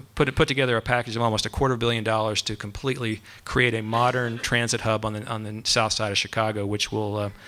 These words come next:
benefit that, that bur-, burgeoning community for many years to come.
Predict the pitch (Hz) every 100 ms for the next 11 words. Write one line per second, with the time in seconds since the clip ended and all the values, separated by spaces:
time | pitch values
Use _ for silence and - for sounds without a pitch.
0 | - - - 120 120 117 - 113 - -
1 | 113 113 113 123 117 117 113 110 110 107
2 | 104 107 107 104 101 - - 107 107